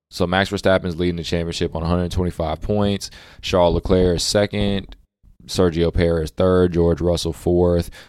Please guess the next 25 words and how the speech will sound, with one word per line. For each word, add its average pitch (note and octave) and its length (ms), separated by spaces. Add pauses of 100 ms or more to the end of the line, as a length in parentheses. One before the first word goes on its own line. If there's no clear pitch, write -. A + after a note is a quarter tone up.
Carlos F2 480
Sainz E2 400
fifth. G2+ 640 (220)
Lewis E2 240
Hamilton D#2+ 400
sixth. F#2+ 500
Lando E2 280
Norris E2+ 380
seventh. F2+ 560
Valtteri D#2 400
Bottas D#2+ 580
eighth. F2 380 (360)
Esteban F2 400
Ocon E2+ 400
ninth. D#2+ 500 (420)
Kevin E2+ 280
Magnussen E2 920 (280)
el-, E2 360
tenth. F#2+ 400 (480)
Daniel E2+ 300
Ricciardo E2+ 420
eleventh, F2 500 (100)
Yuki E2+ 240
Tsunoda E2 480
twelve, G2 640